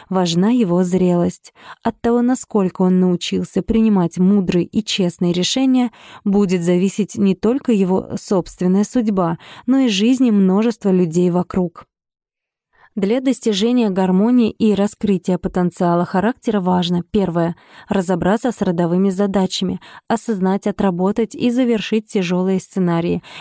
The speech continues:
эмоциональные долги и незавершенные процессы своего рода, не игнорировать эту тему. Второе, прожить личное перерождение, пройти через внутреннюю смерть старой личности, сломаться, пережить, перезапуститься.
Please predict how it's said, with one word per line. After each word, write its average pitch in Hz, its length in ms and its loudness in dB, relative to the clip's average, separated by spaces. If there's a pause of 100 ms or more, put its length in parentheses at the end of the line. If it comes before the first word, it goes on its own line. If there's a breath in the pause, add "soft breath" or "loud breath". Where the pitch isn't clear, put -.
(120)
эмоциональные 180 640 2
долги 175 480 2
и 254 40 4
незавершенные 196 760 2
процессы 190 560 -2
своего 180 400 0
рода, 170 340 0 (300 loud breath)
не 214 180 4
игнорировать 226 720 2
эту 180 220 -2
тему. 175 480 0 (320 loud breath)
Второе, 226 480 0
прожить 214 500 -2
личное 202 540 0
перерождение, 180 920 0 (300 loud breath)
пройти 202 400 0
через 226 280 -2
внутреннюю 214 580 2
смерть 185 480 0
старой 180 500 -2
личности, 220 720 -2 (220 loud breath)
сломаться, 208 680 0
пережить, 208 640 0
перезапуститься. 196 1000 -2